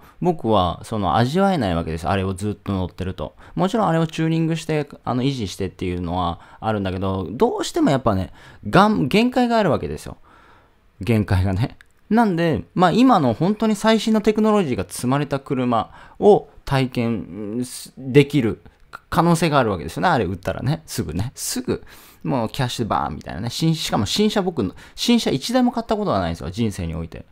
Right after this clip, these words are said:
久保さん、人生において新車一台買ったことあります？僕ずっと人生において中古なんですよ。なんで、人生において初めて新車を買ってみるっていうのもね、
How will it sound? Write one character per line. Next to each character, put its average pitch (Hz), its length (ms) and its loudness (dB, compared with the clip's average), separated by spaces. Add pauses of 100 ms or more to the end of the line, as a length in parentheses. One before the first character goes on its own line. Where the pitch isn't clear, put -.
(180)
久 196 120 -6
保 208 80 2
さ 208 120 0
ん、 143 300 -4
人 185 160 0
生 156 120 -4
に 107 60 -2
お 92 80 0
い 90 60 -4
て 87 80 -4
新 120 200 -2
車 113 120 -4
一 110 240 -6
台 107 160 2
買 - 220 -14
っ - 20 -12
た 101 80 -10
こ 95 80 -6
と 80 80 -4
あ - 20 -6
り 76 80 -6
ま 82 100 -8
す？ - 160 -14 (400)
僕 156 160 2
ず 247 240 -2
っ - 40 -2
と 240 260 -2
人 247 240 2
生 202 160 -2
に - 80 0
お 98 80 0
い 95 60 -4
て - 100 -8
中 - 300 -4
古 - 140 -2
な 127 100 0
ん 78 80 -4
で - 80 -10
す - 80 -14
よ。 - 160 -12 (380)
な 226 160 4
ん 165 100 -2
で、 131 180 0
人 254 240 4
生 196 160 -2
に 139 80 0
お 110 100 2
い 98 60 -4
て - 80 -4
初 151 280 -2
め 262 140 4
て - 140 -4
新 247 340 2
車 254 160 -2
を 240 60 0
買 214 160 -8
っ - 20 -8
て - 160 -4
み 202 100 0
る 143 100 2
っ 92 40 0
て - 180 -8
い 87 40 -4
う - 20 -4
の 73 100 -6
も 71 120 -6
ね、 - 240 -4